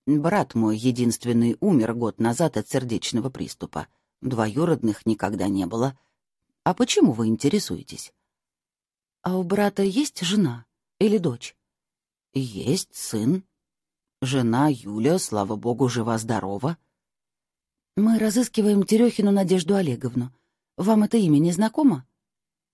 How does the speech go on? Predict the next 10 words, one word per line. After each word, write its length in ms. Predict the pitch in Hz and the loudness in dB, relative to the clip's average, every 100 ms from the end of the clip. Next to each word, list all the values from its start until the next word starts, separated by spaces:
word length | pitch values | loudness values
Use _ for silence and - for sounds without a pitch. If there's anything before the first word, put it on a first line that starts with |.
| _ | _
Нет, 480 | 127 - 123 160 - _ _ _ - | 0 0 -2 -6 -10 _ _ _ -6
уверенно 560 | 165 170 165 160 165 | -2 0 0 2 2
ответила 420 | 160 160 160 160 156 | 2 0 -2 -2 -2
собеседница. 800 | 165 160 - 165 156 151 160 147 _ _ _ _ _ _ | -2 -4 -2 -2 -2 -2 -6 -14 _ _ _ _ _ _
«Я 340 | 143 123 113 175 | -4 0 0 0
Терехина» 720 | - 311 185 117 87 98 - _ _ _ _ _ | -2 0 0 -2 -4 -6 -6 _ _ _ _ _
только 440 | 165 147 139 165 - | 0 2 2 0 2
Ольга 400 | 196 156 123 110 | 4 4 2 -4
Алексеевна. 680 | 110 165 - 78 - - - _ _ _ _ _ _ _ _ | -4 -4 -4 -6 -6 -10 -12 _ _ _ _ _ _ _ _
Вот, 640 | 214 220 170 101 - - | -2 2 2 0 -6 -20